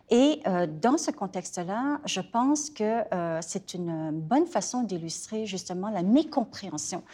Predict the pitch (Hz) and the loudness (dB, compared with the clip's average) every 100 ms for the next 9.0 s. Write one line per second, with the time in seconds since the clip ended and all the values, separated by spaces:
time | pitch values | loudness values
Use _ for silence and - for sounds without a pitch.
0 | - - - 165 156 190 190 214 202 170 | -16 -14 -4 -2 0 -2 -2 0 0 0
1 | 165 - 208 175 - - 175 165 165 - | 0 -2 -2 -4 -4 -6 -4 -4 -6 -6
2 | 175 160 156 151 170 156 160 196 185 202 | -4 0 0 0 -2 -6 -4 2 4 4
3 | 233 170 170 - 160 160 - 233 - - | 0 0 -4 -4 -2 -2 2 2 2 -4
4 | 220 170 151 - - - - - 156 151 | -2 0 0 -2 -8 -16 -8 -2 -2 2
5 | 170 156 190 151 170 - 247 - - 214 | 2 2 0 0 -6 0 0 0 -2 -2
6 | 175 175 156 160 170 170 170 185 - 175 | 2 0 0 -2 -2 0 0 -2 -2 -2
7 | 185 190 156 160 190 175 180 - 147 - | 0 0 0 -2 0 0 0 0 -2 -2
8 | - 165 - - 165 165 - 160 160 | -4 -4 -4 -4 -6 -6 -4 -4 -2